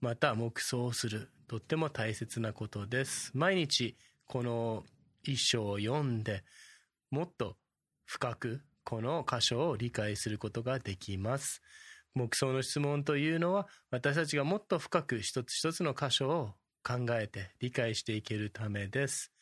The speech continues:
でも、もちろん最終的に私たちが望んでいるのは、私たちの心が神様を求める心となっていくためです。詩編の一編では、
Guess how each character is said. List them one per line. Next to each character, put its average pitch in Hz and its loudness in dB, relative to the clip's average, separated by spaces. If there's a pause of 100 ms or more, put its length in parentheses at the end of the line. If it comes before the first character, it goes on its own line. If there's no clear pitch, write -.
(400)
で 170 4
も、 175 2 (360)
も 151 0
ち 175 -4
ろ 196 4
ん 127 0
最 175 4
終 196 0
的 196 -4
に 196 2
私 175 0
た 190 -2
ち 180 -4
が 185 2
望 180 2
ん - 2
で 202 2
い 208 2
る 208 2
の 196 6
は、 165 4
私 160 2
た 185 2
ち 175 -4
の 160 2
心 214 2
が 175 4
神 196 2
様 190 2
を 202 2
求 135 0
め 196 4
る 170 2
心 156 2
と 214 -4 (400)
な 123 0
っ 123 -8 (120)
て 107 -2
い 110 -4
く 117 -4 (320)
た 113 -4
め 101 -4
で 147 2
す。 - -6 (640)
詩 - 2
編 139 2
の 120 2
一 170 0
編 135 2
で 139 2
は、 208 2